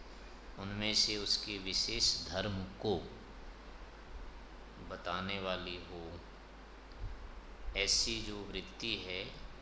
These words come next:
ज्ञान है, उसका नाम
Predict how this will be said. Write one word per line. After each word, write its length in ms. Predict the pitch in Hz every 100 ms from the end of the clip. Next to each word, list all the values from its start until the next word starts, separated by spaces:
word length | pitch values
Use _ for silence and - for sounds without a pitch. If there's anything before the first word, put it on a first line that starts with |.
| - - - - - - - -
ज्ञान 380 | - 92 104 110
है, 320 | 98 92 98 - -
उसका 360 | - - - 107
नाम 320 | 90 87 92